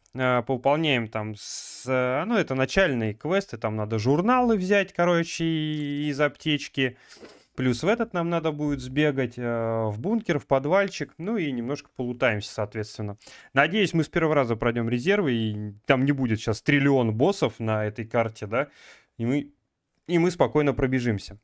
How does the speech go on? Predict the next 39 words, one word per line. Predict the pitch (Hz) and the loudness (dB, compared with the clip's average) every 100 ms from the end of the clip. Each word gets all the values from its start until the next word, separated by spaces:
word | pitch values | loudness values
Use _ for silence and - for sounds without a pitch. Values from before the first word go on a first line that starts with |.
| _ | _
Вот, | 127 139 117 | 0 0 2
ну, | 147 196 | 0 -2
пока | - 156 196 | -2 0 0
грузится | 175 190 165 - | 0 -2 -2 -4
карта, | 160 208 208 | 0 -2 0
напоминаю, | 135 120 147 151 120 | -8 -8 -4 -2 -2
ребят, | 113 110 | -2 -4
что | - - 127 123 | -4 -2 2 2
есть | 123 147 143 - | 2 2 0 -2
телега, | 143 185 165 117 | 2 2 2 -2
все | - 135 | -2 0
новости | 143 135 123 - | 2 2 0 -4
в | 113 - | -8 -2
телеге, | 156 143 147 165 117 | 0 2 2 0 -4
ссылка | - 156 139 123 | -2 -2 0 -2
в | 110 | -2
описании. | 110 113 147 160 139 107 _ _ _ - _ - - - | -6 -6 -2 -2 -2 -8 _ _ _ -20 _ -20 -14 -2
Вы | 139 | 0
не | 127 | 2
пропустите, | 123 123 139 - - | 0 0 -6 -8 -2
когда | 123 117 113 | 0 2 0
стрим, | - 196 240 | 0 0 0
когда | 240 123 120 | -2 0 2
новый | 120 113 117 | 2 2 2
ролик | 156 190 139 123 | 2 0 -2 -2
и | 139 127 | -4 -4
все | 110 131 | -4 -2
в | 117 | -2
этом | 113 110 107 | -2 -4 -4
духе. | 113 110 113 | -6 -6 -8
Плюс, | 131 139 120 | -6 -6 -2
может | 131 110 | -4 -4
быть, | 123 120 | -8 -4
там | 110 98 | -6 -6
какой-нибудь | 104 120 107 104 104 | -10 -8 -6 -8 -12
еще | - 135 | -4 -2
розыгрыш | 120 101 104 104 - | 0 -4 -8 -10 -10
не | 104 | -8
пропустите. | 107 107 104 - _ 101 | -6 -8 -14 -16 _ -20